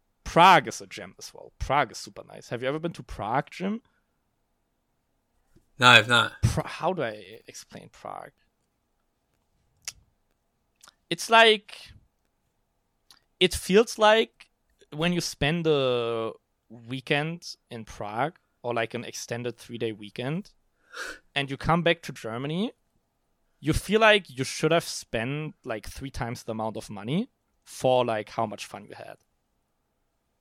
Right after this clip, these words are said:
Speaker 1: That's what, that's
Speaker 2: Ah,
Speaker 1: what I like.
Speaker 2: okay.
Speaker 1: 'Cause when you go to Prague, it's like all, it's like an old European, like, historical town, right? You feel like, "Oh, I'm gonna spend, like, so much money here,"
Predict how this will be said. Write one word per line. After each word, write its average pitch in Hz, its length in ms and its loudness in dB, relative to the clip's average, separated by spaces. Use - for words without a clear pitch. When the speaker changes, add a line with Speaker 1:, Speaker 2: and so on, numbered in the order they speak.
Speaker 1:
That's 147 260 -2
what, 123 340 -2
that's 151 140 2
Speaker 2:
Ah, 131 240 12
Speaker 1:
what 107 100 0
I 110 120 -4
like. 107 280 -10
Speaker 2:
okay. 120 240 0
Speaker 1:
'Cause 175 160 0
when 196 180 4
you 226 100 0
go 226 160 6
to - 160 -2
Prague, 156 340 4
it's 131 140 -10
like 147 240 0
all, 180 400 6
it's - 180 -4
like 202 200 4
an 143 80 0
old 165 420 6
European, 131 640 -2
like, 107 280 -6
historical 123 640 -2
town, 107 400 -8
right? 101 320 -4
You 110 40 -10
feel 147 220 -4
like, 123 180 0
"Oh, 113 140 -6
I'm 104 140 -10
gonna 120 160 -8
spend, 104 480 -18
like, 117 160 -6
so - 180 -4
much 113 240 -6
money 110 220 -8
here," 98 300 -16